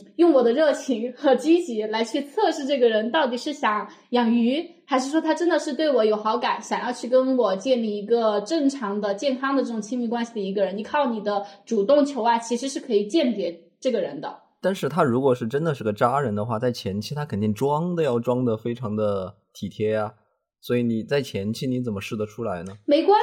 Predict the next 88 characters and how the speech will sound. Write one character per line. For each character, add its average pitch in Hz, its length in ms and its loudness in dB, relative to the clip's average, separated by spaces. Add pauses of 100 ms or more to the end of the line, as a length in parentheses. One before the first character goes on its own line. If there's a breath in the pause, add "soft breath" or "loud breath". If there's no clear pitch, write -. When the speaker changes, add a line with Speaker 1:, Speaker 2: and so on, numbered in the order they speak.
Speaker 1:
系 403 220 4
啊， 359 180 4
就 403 80 0
是 415 220 -2
你 285 220 -4
也 415 140 2
享 262 280 -2
受 349 180 2
了 349 100 4
这 339 120 2
个 339 80 4
体 214 200 -8
贴 220 220 -4
啊， 214 400 -2
就 370 80 -2
是 370 220 -2
咱 262 120 4
们 294 140 2
就 320 80 0
是， 311 240 2 (220 loud breath)
你 277 100 -2
只 247 80 0
要 330 140 4
保 226 240 0
证 262 160 0
自 285 120 -8
己 254 80 -8
不 254 80 -6
受 294 160 -2
伤， 285 380 0
或 302 80 4
者 254 60 4
保 202 180 -2
证 220 100 -6
自 285 140 -8
己 240 120 -2
能 202 140 -6
够 233 80 2
豁 285 200 0
出 294 100 -4
去， 294 120 -4
你 269 120 -2
只 311 100 -2
要 349 80 2
有 254 200 2
那 254 120 -4
个 262 120 0
渣 330 240 0
女 339 100 4
的 226 80 -6
心 302 220 0
态， 339 160 0
你 240 80 -4
知 214 80 -6
道 214 80 0
吗？ 208 180 -6 (180 loud breath)
对 403 160 6
方 359 160 2
渣， 349 280 2
你 294 40 -2
要 302 120 2
比 277 120 -6
他 262 120 -4
更 370 200 6
渣， 240 440 0 (400)
就 320 80 -2
是 320 180 0
也 277 160 0
要 339 160 2
玩 240 180 2
得 320 80 2
起 240 300 -10
啊， 208 100 -8 (140)
<laughs> 262 180 0
就 277 80 0
是 254 280 -2 (500 soft breath)
如 311 100 0
果 359 120 4
他 339 120 2
是 339 140 0
真 359 160 -2
的 359 100 2
是 311 340 -2
真 330 220 2
心 349 220 2
想 202 220 -2
要 220 120 -2
去， 226 540 -2